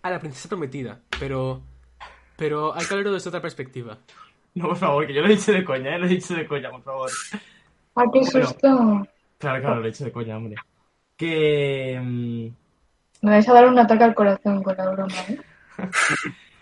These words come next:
Speaker 2: Que igual, que lo que ha dicho Alberto yo creo que habla de eso, de la parte oscura que tiene la vida,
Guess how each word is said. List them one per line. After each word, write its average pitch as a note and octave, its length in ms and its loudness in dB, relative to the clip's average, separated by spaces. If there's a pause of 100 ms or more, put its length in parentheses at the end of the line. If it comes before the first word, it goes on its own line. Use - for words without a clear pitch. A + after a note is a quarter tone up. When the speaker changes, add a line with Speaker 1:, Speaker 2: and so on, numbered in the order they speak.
(360)
Speaker 2:
Que E3+ 120 -2
igual, D#3+ 280 2
que D#3 100 -2
lo C#3+ 100 0
que C#3 60 0
ha - 20 2
dicho D3+ 160 -2
Alberto E3 240 -4
yo E3 80 -6
creo D#3 120 -4
que D3+ 60 -6
habla D3+ 160 -2
de C#3 100 -2
eso, C#3+ 220 -8
de A2 240 -4
la G2+ 200 -8
parte A2+ 340 -10
oscura A#2 480 -10
que A2 100 -14
tiene G2+ 720 -14
la G#2 120 -12
vida, A#2+ 360 -12